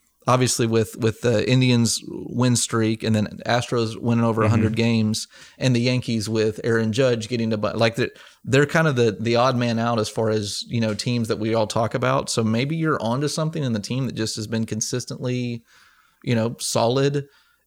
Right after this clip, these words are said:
Speaker 1: is the best team, and that's what's gonna come out of the, out of the American League.
Speaker 2: Yeah, I, I could definitely see where people are picking Cleveland, Houston, and just going, "Yeah, the Yankees are young. They're just not quite there yet."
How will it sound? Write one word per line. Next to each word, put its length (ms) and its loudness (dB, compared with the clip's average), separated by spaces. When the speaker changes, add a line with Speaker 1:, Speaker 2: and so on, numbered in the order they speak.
Speaker 1:
is 220 0
the 100 0
best 280 2
team, 260 -2
and 80 -2
that's 180 -2
what's 120 -8
gonna 160 -2
come 180 -2
out 140 0
of 120 -2
the, 460 -2
out 100 0
of 60 0
the 60 0
American 400 -2
League. 340 -4
Speaker 2:
Yeah, 220 0
I, 140 0
I 60 -2
could 120 2
definitely 300 4
see 160 2
where 160 0
people 260 0
are 80 2
picking 640 -2
Cleveland, 520 0
Houston, 440 -6
and 120 -2
just 200 -2
going, 220 0
"Yeah, 300 -2
the 60 0
Yankees 360 0
are 60 0
young. 340 0
They're 140 -2
just 140 -6
not 140 -4
quite 260 -2
there 140 -2
yet." 260 -6